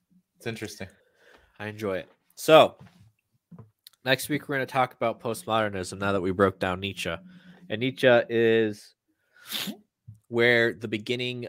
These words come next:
Speaker 2: of the critique of Western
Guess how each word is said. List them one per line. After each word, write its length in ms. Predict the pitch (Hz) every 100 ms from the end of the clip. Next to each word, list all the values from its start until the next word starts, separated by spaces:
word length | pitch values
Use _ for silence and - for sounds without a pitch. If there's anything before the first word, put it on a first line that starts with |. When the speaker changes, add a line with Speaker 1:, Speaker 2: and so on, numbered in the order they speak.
| -
Speaker 2:
of 520 | 107 104 101 98 95 110
the 100 | 101
critique 460 | 104 - 120 110 -
of 440 | 101 95 92 98
Western 760 | 104 101 - - 110 104 98